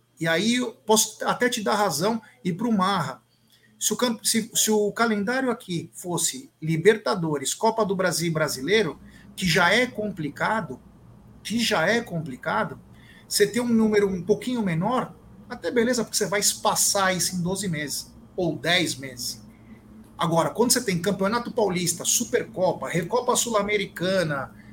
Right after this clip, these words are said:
o caramba quatro, você tem no mínimo, no mínimo, vinte e três jogos a mais.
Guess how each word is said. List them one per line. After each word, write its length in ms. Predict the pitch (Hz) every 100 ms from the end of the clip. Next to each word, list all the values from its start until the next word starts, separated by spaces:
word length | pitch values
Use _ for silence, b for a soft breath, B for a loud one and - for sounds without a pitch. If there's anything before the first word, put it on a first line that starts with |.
| B
o 60 | 165
caramba 420 | 214 226 240 180
quatro, 500 | - 170 247 269 -
você 140 | -
tem 180 | 208 254
no 300 | 262 320 381
mínimo, 580 | 240 262 320 240 160 - - - - - - - - -
no 240 | 214 320
mínimo, 560 | 262 294 339 226 147 123 - - - -
vinte 340 | - 247 320
e 40 | -
três 240 | 254 233
jogos 300 | 180 214 196
a 100 | 190
mais. 480 | 151 147 - - -